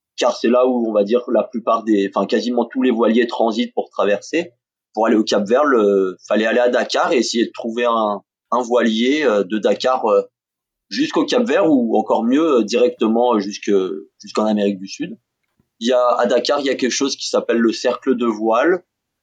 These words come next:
On savait qu'il fallait qu'on aille à cet endroit-là, donc, euh, bon, on est allé à cet endroit-là, on a posé les vélos et puis, euh,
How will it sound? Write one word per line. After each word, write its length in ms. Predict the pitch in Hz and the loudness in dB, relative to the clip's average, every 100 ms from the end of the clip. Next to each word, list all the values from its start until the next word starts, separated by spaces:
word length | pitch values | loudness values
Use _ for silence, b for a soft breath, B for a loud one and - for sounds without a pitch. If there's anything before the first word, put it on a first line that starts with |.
| _ | _
On 80 | 131 | -2
savait 280 | 131 139 165 | 0 2 2
qu'il 60 | 160 | 2
fallait 260 | 143 139 | 2 2
qu'on 140 | 131 127 | 0 0
aille 220 | 123 123 | 2 2
à 40 | |
cet 120 | 120 123 | 2 2
endroit-là, 500 | 120 107 101 113 135 | 2 2 4 4 2
donc, 200 | 123 - | -2 0
euh, 480 | 104 98 95 98 92 | 0 2 2 0 -2
bon, 260 | 90 104 120 | -2 0 2
on 20 | |
est 60 | 117 | 2
allé 200 | 110 113 | 2 2
à 100 | 107 | 0
cet 120 | - | -2
endroit-là, 380 | 104 98 - 107 | -2 0 2 2
on 160 | 147 | 2
a 80 | 117 | 0
posé 280 | 101 107 120 | -2 -2 0
les 100 | 113 | 0
vélos 480 | 107 110 117 139 165 | 0 2 2 2 2
et 80 | 127 | 0
puis, 340 | - 104 98 | -4 -6 -2
euh, 200 | 90 85 | 0 0